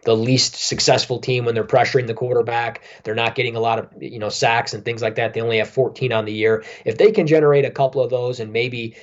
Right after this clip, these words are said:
get two or three turnovers out of it, and as long as they don't turn the football over, yeah, maybe Detroit can win it that way. But again, they have to keep, I think, Cleveland under twenty-one points, and I just don't know if they can do that.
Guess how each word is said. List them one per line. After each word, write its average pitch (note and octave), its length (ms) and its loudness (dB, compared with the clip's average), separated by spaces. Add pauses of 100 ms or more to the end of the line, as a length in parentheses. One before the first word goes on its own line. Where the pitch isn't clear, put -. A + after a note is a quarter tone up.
(140)
get C3 200 2
two D3 200 0
or C3+ 160 6
three B2+ 260 -6
turnovers A#2 680 -2
out B2 240 2
of A2 180 -2
it, G#2 240 -2 (300)
and A2 400 -2 (120)
as A2+ 180 -2
long C#3 200 4
as A#2 80 -6
they B2 140 2
don't D3+ 200 4
turn D3+ 180 0
the C#3 80 0
football D3 360 4
over, D3 480 4
yeah, C3+ 300 -4
maybe B2+ 240 -4
Detroit B2+ 400 -2
can B2 160 -8
win B2+ 140 -2
it A#2 160 -4
that B2 260 0
way. B2 340 2 (240)
But A#2 140 -2
again, B2 440 2 (100)
they C3 180 6
have B2+ 300 -2
to A#2 80 -10
keep, B2 360 -8
I A2+ 220 -2
think, A#2 260 -8
Cleveland A#2+ 380 0
under A2+ 200 -2
twenty-one A2 600 -4
points, B2 420 2
and G#2 220 -2
I A#2+ 160 4
just A2+ 160 -4
don't A#2+ 160 2
know A2 140 0
if G#2 100 -6
they A2+ 100 2
can G#2+ 240 -6
do A2+ 220 -4
that. A2 400 0